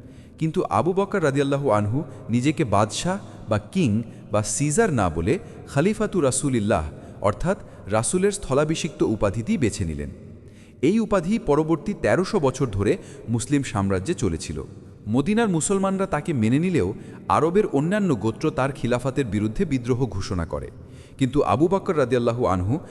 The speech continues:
মাত্র দু বছরের মধ্যে অত্যন্ত দৃঢ়তার সাথে সেই সমস্ত বিদ্রোহ দমন করে সমগ্র আরবকে পুনরায় একবদ্ধ করেন।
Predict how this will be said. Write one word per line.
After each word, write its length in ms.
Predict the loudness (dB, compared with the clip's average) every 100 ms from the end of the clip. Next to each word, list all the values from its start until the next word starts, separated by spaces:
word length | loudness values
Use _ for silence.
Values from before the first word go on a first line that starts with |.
| -16 0
মাত্র 300 | 0 2 -2
দু 280 | -2 0 4
বছরের 380 | 4 4 0 2
মধ্যে 380 | 0 0 0 -2 -12 -4
অত্যন্ত 480 | -4 -4 -2 -2 0
দৃঢ়তার 520 | -2 0 0 2 0
সাথে 400 | 0 -2 0 0 0 -12 -4
সেই 160 | 0 0
সমস্ত 440 | 0 0 2 0
বিদ্রোহ 440 | 2 2 2 0
দমন 340 | 2 2 2 2
করে 280 | 2 0 -2 -12 -14
সমগ্র 480 | -6 -2 0 2 2 2
আরবকে 440 | 2 2 2 -2 -6 -4
পুনরায় 420 | -2 2 4 4 0 -14 -4
একবদ্ধ 560 | 0 2 4 2 2
করেন। 280 | -2 -2 -6